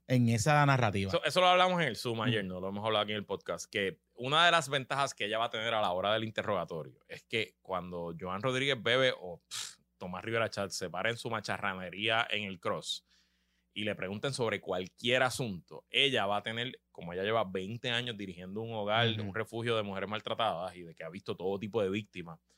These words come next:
Speaker 2: eh, desde las que son víctimas psicológicas hasta las que son víctimas físicas,
Speaker 1: Ujú.
Speaker 2: pues es
Speaker 1: Hasta sus
Speaker 2: probable
Speaker 1: hijos también.
Speaker 2: a sus hijos, que, exacto, conocido a los hijos de las víctimas, etcétera, que ella tenga una buena, un buen catálogo de historias reales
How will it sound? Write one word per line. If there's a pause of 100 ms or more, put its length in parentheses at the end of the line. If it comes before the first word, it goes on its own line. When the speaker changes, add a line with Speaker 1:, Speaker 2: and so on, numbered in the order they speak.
(340)
Speaker 2:
eh,
desde
las
que (120)
son
víctimas
psicológicas
hasta
las
que
son
víctimas
físicas,
Speaker 1:
Ujú.
Speaker 2:
pues
es
Speaker 1:
Hasta
sus
Speaker 2:
probable
Speaker 1:
hijos
también.
Speaker 2:
a
sus
hijos,
que,
exacto,
conocido
a
los
hijos
de
las
víctimas,
etcétera, (340)
que
ella
tenga
una
buena,
un
buen
catálogo
de
historias
reales